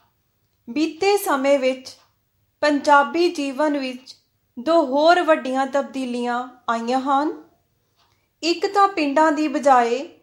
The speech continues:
ਸ਼ਹਿਰਾਂ ਵਿੱਚ ਜਾ ਕੇ ਵਸਣ ਦਾ ਰੁਝਾਨ ਵਧਿਆ ਹੈ। ਦੂਜੇ, ਵੱਡੇ ਸਾਂਝੇ ਪਰਿਵਾਰਾਂ ਦੀ ਥਾਂ ਛੋਟੇ ਜੋੜਾ ਪਰਿਵਾਰ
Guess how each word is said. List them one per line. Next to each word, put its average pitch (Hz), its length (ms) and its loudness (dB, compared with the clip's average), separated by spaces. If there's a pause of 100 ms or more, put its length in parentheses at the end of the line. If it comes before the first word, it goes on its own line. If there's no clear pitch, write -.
(280)
ਸ਼ਹਿਰਾਂ 349 560 2
ਵਿੱਚ 339 220 -2
ਜਾ 262 360 2
ਕੇ 254 560 -6 (400)
ਵਸਣ 320 520 0
ਦਾ 285 160 4
ਰੁਝਾਨ 294 480 -2
ਵਧਿਆ 240 400 -4
ਹੈ। 277 260 -6 (1120)
ਦੂਜੇ, 320 400 -2
ਵੱਡੇ 254 720 0 (200)
ਸਾਂਝੇ 302 520 -2
ਪਰਿਵਾਰਾਂ 285 680 2
ਦੀ 285 200 -6
ਥਾਂ 277 540 -4 (840)
ਛੋਟੇ 330 460 0
ਜੋੜਾ 285 420 2
ਪਰਿਵਾਰ 277 680 0